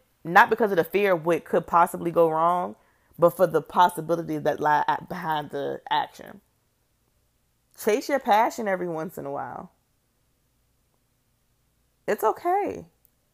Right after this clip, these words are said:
If you fail, it's okay. Failure shouldn't be a fear. Failure, if anything, should just teach you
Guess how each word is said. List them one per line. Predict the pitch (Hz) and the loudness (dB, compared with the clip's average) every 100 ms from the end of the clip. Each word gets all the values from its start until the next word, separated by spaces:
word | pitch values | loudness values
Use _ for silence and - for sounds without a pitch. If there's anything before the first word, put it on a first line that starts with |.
| _ _ _ | _ _ _
If | - 320 - | 0 0 0
you | 277 294 | -8 -4
fail, | 233 247 285 294 - - | 0 2 2 0 -2 -2
it's | 185 214 - - | -2 -2 -2 0
okay. | 208 190 180 - 208 208 127 156 - | 0 0 -4 -4 -2 -2 -6 -4 0
Failure | 208 285 262 226 | 2 2 0 -2
shouldn't | - 226 226 170 | -2 -4 -4 -10
be | 156 185 | -6 -4
a | 147 | -4
fear. | - 180 139 69 - _ _ _ _ _ _ _ _ _ _ _ _ _ _ _ _ _ _ _ | -4 -6 -6 -8 -14 _ _ _ _ _ _ _ _ _ _ _ _ _ _ _ _ _ _ _
Failure, | 190 269 294 254 247 247 - _ _ _ _ _ | 4 4 4 4 4 4 0 _ _ _ _ _
if | 190 196 | 2 2
anything, | 202 285 254 208 | 0 -2 -2 -4
should | 202 214 | -2 -4
just | 185 180 - | -2 -4 -6
teach | 240 240 - | -8 -8 -8
you | 190 185 190 | -6 -6 -10